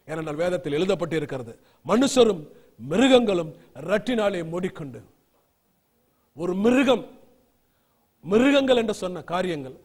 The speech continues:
ஒரு ஆடு, மாடு தன்னுடைய தேசத்தை காப்பதற்கு திறப்பிலே நிற்க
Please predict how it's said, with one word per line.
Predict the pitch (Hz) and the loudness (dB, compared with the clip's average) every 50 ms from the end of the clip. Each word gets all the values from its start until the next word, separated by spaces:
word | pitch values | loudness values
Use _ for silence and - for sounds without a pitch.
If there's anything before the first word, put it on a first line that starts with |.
| _ _ _ - | _ _ _ -6
ஒரு | - 196 220 226 | 0 2 4 4
ஆடு, | 220 220 240 262 277 277 285 262 | 4 6 6 6 6 6 4 2
மாடு | 233 220 214 233 247 247 220 165 - - - - - _ _ _ _ _ _ - | 2 4 6 8 8 8 6 2 -2 -6 -20 -20 -20 _ _ _ _ _ _ -16
தன்னுடைய | 147 170 175 185 175 | -12 -8 -6 -4 0
தேசத்தை | 170 220 247 240 254 269 - - 262 269 | 2 2 2 2 0 -2 -2 -2 -6 -6
காப்பதற்கு | - 226 240 226 - - 220 208 196 175 - 165 147 139 - - _ _ _ _ _ - - | 0 0 0 0 0 -2 -2 -2 -2 -4 -4 -8 -10 -12 -12 -16 _ _ _ _ _ -6 -4
திறப்பிலே | 190 202 233 240 240 - 220 240 233 233 240 233 208 | 0 0 0 0 0 -2 -2 2 4 6 6 6 4
நிற்க | 160 131 156 185 214 - - - 240 | 0 -4 -6 -6 -8 -6 -4 -2 -2